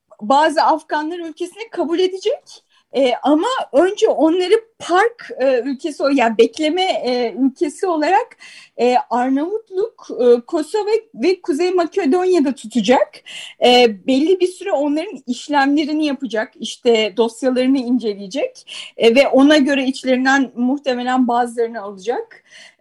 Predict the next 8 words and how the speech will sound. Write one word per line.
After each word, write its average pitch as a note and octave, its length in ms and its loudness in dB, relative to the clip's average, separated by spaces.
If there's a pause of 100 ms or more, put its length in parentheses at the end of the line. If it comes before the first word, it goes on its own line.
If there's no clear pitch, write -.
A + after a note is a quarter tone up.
E, A3 420 6
işte B3 340 2
Amerika'da D4 580 4
böyle F#4 240 4
bir F4 80 6
strateji F4+ 540 2
izliyor. A3+ 640 0
E, G#3 340 2